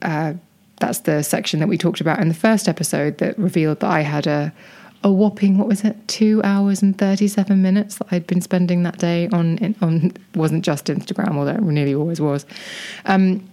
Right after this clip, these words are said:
so screen time, actually, there's more to it. So I was just going into screen time and seeing the big number, however many hours, however many minutes, and thinking, "Yikes." But then actually, if you scroll down a bit, you can look at your most used apps.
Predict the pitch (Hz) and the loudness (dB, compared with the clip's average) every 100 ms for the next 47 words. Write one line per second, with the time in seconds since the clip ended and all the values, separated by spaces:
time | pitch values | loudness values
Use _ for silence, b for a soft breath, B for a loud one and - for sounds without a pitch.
0 | - - - - _ - - 196 - 254 | -12 -12 -20 -20 _ -4 0 2 2 2
1 | 294 285 185 151 165 196 196 - 214 202 | 4 4 4 4 2 0 2 2 4 6
2 | 214 262 277 - 151 - - - 196 220 | 6 4 2 0 0 -2 -4 -2 2 2
3 | 262 269 - - 156 156 147 156 - 160 | 2 2 -2 -2 0 2 0 -4 -2 0
4 | 147 156 151 160 - 165 - 160 156 151 | 0 0 0 0 0 0 0 0 0 0
5 | 165 151 156 156 151 151 151 147 - - | 0 0 0 2 2 0 0 -2 -8 -4
6 | 151 156 151 151 151 151 147 147 156 151 | 0 0 0 0 0 0 0 0 -2 0
7 | 143 147 147 226 160 151 147 147 143 B | -2 0 -2 -2 -2 -2 -2 -2 -4 B
8 | B B 196 170 175 - - - B B | B B -2 0 0 -4 -8 -8 B B
9 | B B - 214 240 381 320 262 226 208 | B B -10 0 2 2 2 2 2 0
10 | - 202 180 196 190 160 - - 180 180 | 4 4 4 4 4 2 -2 0 0 4
11 | 202 196 240 214 - - - 170 170 175 | 4 6 4 0 -2 -4 0 2 4 4
12 | 170 165 - 170 156 147 - - 202 - | 4 2 2 2 2 0 -2 -2 0 -2
13 | - - - | -8 -10 -10